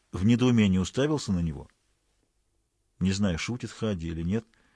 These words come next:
"Ничего не случилось", — повторил Хадди уже более ровно и спокойно.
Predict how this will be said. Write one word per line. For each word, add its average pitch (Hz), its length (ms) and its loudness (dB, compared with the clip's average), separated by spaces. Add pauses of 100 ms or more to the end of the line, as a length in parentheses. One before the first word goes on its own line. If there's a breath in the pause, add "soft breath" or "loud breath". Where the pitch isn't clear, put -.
(1800)
"Ничего 147 360 4
не 196 100 4
случилось", — 180 840 0
повторил 127 400 0
Хадди 139 560 0
уже 113 280 -2
более 113 340 2
ровно 120 360 2
и 101 60 2
спокойно. 117 640 -2